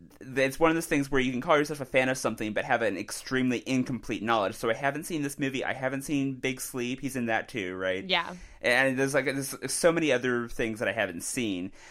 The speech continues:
Speaker 1: Um, so I am curious if this at all changes sort of my understanding of, like, you know, what I think of a Bogart film being, you know?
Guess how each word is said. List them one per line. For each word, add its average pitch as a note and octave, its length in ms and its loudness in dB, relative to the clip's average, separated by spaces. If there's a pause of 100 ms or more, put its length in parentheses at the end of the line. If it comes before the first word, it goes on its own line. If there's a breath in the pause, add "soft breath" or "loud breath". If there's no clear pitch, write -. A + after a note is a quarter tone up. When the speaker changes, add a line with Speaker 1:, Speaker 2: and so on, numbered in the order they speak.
(140 soft breath)
Speaker 1:
Um, A2+ 460 4
so C#3+ 200 6
I B2 120 6
am D3 220 2
curious B2+ 500 0
if A#2+ 160 -6
this A#2 240 -4
at G#2 100 -2
all A2+ 160 4
changes A2+ 600 -4
sort A2 180 -6
of G#2 100 -6
my G#2 160 -2
understanding G2+ 800 -2
of, E2+ 260 -6
like, F2 300 -2
you G2 80 -4
know, F2 80 -6
what G2+ 180 0
I G2 80 2
think G2 320 -6
of F2+ 260 -4
a D#2 100 -4
Bogart G2+ 440 -2
film F2 300 -4
being, D#2 500 -8
you F#2 120 -6
know? F2 160 -6